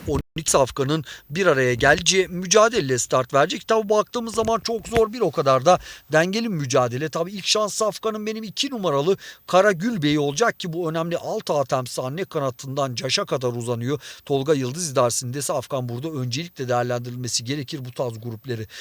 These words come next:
Tabi safkanın rakip noktasında beş numaralı Lazoğlu yine Ahmet Çelik idaresinde kesinlikle rakip affetmez. Yine muhakkak kuponlarda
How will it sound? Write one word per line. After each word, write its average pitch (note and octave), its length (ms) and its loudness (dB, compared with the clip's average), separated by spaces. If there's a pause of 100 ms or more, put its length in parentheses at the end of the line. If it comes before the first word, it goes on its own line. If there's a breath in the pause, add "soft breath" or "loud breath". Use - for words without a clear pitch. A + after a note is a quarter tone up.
(180 loud breath)
Tabi D#3+ 180 2
safkanın F#3+ 460 2
rakip F#3+ 260 0
noktasında G3 640 -2
beş F#3 300 0
numaralı F#3 320 0
Lazoğlu D#3+ 500 2
yine D#3+ 120 -6
Ahmet D3 380 -2
Çelik D3 260 -4
idaresinde C#3+ 440 2 (240)
kesinlikle D3+ 640 -4 (320 loud breath)
rakip B2+ 320 -2
affetmez. E3+ 580 -2
Yine C3 120 -4
muhakkak C3 560 0
kuponlarda B2 640 -2